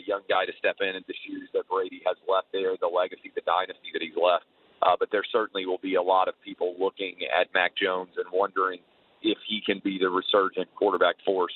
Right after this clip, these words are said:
to bring the Patriots back into the playoffs and return Bill Belichick to, uh, to a realm of, uh, of, of gridiron genius, or whether Belichick's gonna continue to fade without, uh, without Tom Brady.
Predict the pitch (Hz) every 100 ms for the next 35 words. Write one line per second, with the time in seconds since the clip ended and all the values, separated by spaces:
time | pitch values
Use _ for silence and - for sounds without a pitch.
0 | - 92 90 92 92 87 87 92 87 90
1 | 87 - 87 - 85 82 95 92 90 87
2 | - 87 85 - 95 92 - _ _ _
3 | _ 104 95 92 92 85 90 85 _ -
4 | 87 85 85 85 85 85 - - 95 87
5 | 85 85 85 90 101 98 92 90 85 85
6 | - 90 85 82 _ _ - 95 - 104
7 | - - 110 101 101 92 92 - 101 98
8 | 85 - 92 90 92 95 90 92 95 95
9 | 92 - 92 85 87 92 87 - 95 90
10 | 87 82 85 90 87 85 - 85 82 80
11 | - 90 78 78 78 82 82